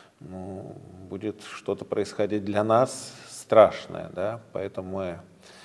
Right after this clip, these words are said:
обратились в судебный орган, предоставили им снова,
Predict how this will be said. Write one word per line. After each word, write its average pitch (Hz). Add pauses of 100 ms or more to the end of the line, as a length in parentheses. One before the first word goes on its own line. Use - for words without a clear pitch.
(220)
обратились 107
в -
судебный 98
орган, 160 (140)
предоставили 101
им 95
снова, 92